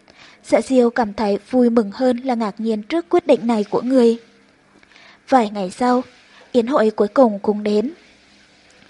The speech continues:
Sáng hôm nay, Ao Dương Vũ có thức dậy sớm hơn mọi khi. Nàng rời giường, trang điểm chuẩn bị xong xuôi, sau đó mang theo Trúc Lục vào cung. Nàng vừa mới vén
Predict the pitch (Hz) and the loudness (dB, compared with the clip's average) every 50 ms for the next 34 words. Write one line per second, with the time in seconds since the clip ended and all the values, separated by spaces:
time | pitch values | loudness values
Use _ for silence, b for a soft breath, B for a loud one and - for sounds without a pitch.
0 | b b b b - - 262 226 226 233 269 277 254 262 277 269 269 269 269 - | b b b b -6 -4 -4 -2 -2 -2 -4 -4 -2 0 0 2 0 0 -2 -4
1 | _ _ _ _ 254 247 240 240 262 247 240 - 240 226 214 208 - 208 208 - | _ _ _ _ -2 -2 0 0 -2 -2 -2 0 2 2 2 4 2 0 0 0
2 | 330 339 - - - 185 196 214 214 - 214 190 196 208 220 220 214 226 233 196 | -4 -6 -4 -2 -2 -2 -2 -2 -4 -6 -6 -6 -6 -6 -6 -4 -4 -4 -4 -4
3 | - - - 277 277 285 294 b b b b b b b b 262 254 233 214 220 | -6 -6 -4 -2 -2 -2 -2 b b b b b b b b -2 -2 -2 -2 -2
4 | 226 233 220 214 - - 240 226 220 220 b b b b b b - 285 262 240 | -2 -2 -2 -2 2 2 2 2 2 -2 b b b b b b -2 -2 0 2
5 | 233 180 214 220 - 254 226 214 226 202 190 - - 214 214 208 - - 240 226 | 0 0 0 0 0 0 0 0 0 -2 -4 -4 -4 -6 -6 -4 2 4 4 4
6 | 220 220 - 262 247 226 208 180 - 233 233 226 220 214 - 247 220 214 208 320 | 4 2 0 0 2 4 2 2 2 0 -4 -4 -6 -6 -6 -4 -4 -4 -4 -4
7 | 339 - 339 285 - - - 220 170 - - - 240 247 247 254 247 - _ b | -2 2 4 2 2 2 0 -2 -2 0 0 2 2 2 2 0 -4 -10 _ b
8 | b b b b b b b 294 294 277 247 233 220 220 214 226 214 214 208 190 | b b b b b b b -2 0 0 0 0 -2 0 0 0 2 2 2 2
9 | 208 233 240 - 233 220 214 | 2 2 2 2 0 0 0